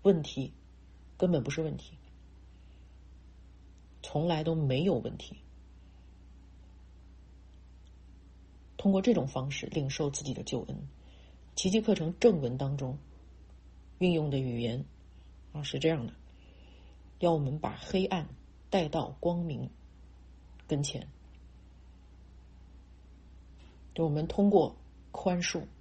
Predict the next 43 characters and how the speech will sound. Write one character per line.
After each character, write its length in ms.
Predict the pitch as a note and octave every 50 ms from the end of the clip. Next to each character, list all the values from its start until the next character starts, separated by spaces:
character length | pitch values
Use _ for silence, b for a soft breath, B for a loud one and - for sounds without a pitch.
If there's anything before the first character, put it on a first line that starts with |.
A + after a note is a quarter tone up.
| - - - -
我 80 | - D3+
们 100 | C#3+ D3
宽 220 | - - F3 E3
恕 100 | - E3+
的 80 | D3+ C#3+
时 80 | -
候 120 | C#3+ C#3+ C3+
不 100 | - C#3+
是 140 | C#3+ -
要 100 | D3+ C#3+
呼 160 | C#3 - - E3+
求 160 | - - D3
圣 240 | D3+ - F#3+ D#3+ B2+
灵 160 | G#2+ - C3
的 80 | E3
吗？ 160 | E3+ D3+ C#3+ - - - - - - - b b b b b b b b b b b b b -
然 140 | - D#3
后 60 | D3+ C#3+
不 80 | C#3 D3
是 120 | - D#3+
要 120 | E3 D3+
把 220 | C#3+ C#3 C3+ C3+ - -
剧 140 | - - G3+
本 200 | F#3+ B2 G2+ - C#3
交 180 | - F3 F3
给 200 | E3+ D3 B2+ -
圣 300 | - - - G3 E3 D3
灵 160 | B2 - -
的 100 | - D#3+
吗？ 200 | E3 D3+ C#3 - - - - - - - - b b b b b b b b b b b - - - -
要 160 | E3+ D#3+ C#3+
交 260 | C#3+ - F3 E3+ E3
托 300 | E3 - - - E3 D#3+
的 80 | E3 -
吗？ 220 | B2+ - - - - - - - - - - - - - - - - - - - - - - - - - - - - -
这 120 | - G3
个 60 | E3+
时 80 | D3+ D#3
候 100 | C#3 C3+
就 140 | - C#3 C3+
是 80 | C3+
什 80 | - -
么？ 140 | - -